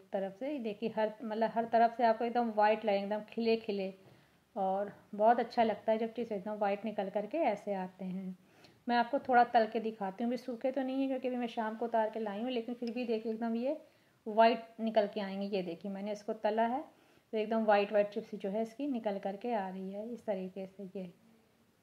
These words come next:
कितने white हैं, ये देखिए। एक बार मैं आपको और दिखाती हूँ तल करके।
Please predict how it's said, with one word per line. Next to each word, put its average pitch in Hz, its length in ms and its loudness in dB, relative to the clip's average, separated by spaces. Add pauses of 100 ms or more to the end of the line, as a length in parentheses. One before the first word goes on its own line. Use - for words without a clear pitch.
(180)
कितने 269 260 0
white 208 340 4
हैं, 190 200 -8 (360)
ये 190 200 -6
देखिए। 180 400 -10 (640)
एक 208 200 -2
बार 208 200 4
मैं 208 180 -2
आपको 202 320 -4 (220)
और 220 180 4
दिखाती 208 420 -4
हूँ 196 100 -6
तल 185 180 -2
करके। 185 340 -8